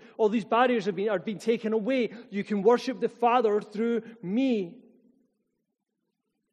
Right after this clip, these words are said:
Oh, that we'd have a desperation in our hearts to worship Jesus more than anything else.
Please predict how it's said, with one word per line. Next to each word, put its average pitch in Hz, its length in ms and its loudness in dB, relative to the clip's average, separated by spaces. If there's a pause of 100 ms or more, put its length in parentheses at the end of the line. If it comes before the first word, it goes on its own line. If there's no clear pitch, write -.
(2250)
Oh, 185 80 -2
that 190 120 -2
we'd 175 120 -4
have 170 240 -6
a 180 60 -10
desperation 160 720 -10
in 151 100 -12
our 151 140 -8
hearts 151 300 -10
to 151 80 -20
worship 151 340 -12
Jesus 160 460 -16
more 160 240 -6
than 160 160 -14
anything 156 420 -12
else. 147 400 -16